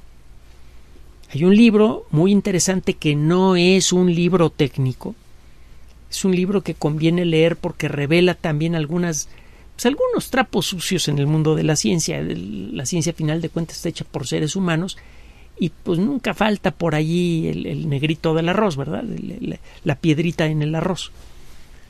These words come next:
Este, eh, va a encontrar usted en este libro algunas historias que vale la pena conocer con respecto a cómo a-, entendimos el,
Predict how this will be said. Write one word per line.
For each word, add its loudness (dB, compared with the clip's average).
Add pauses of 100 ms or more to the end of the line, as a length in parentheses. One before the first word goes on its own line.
(440)
Este, -2 (140)
eh, -10 (1000)
va 8
a 8
encontrar 0
usted 0
en 0
este -2
libro -2
algunas -4
historias -4
que -6
vale -2
la -6
pena -4
conocer -6
con -4
respecto -4 (680)
a -2
cómo 4
a-, -2 (180)
entendimos 2 (460)
el, -6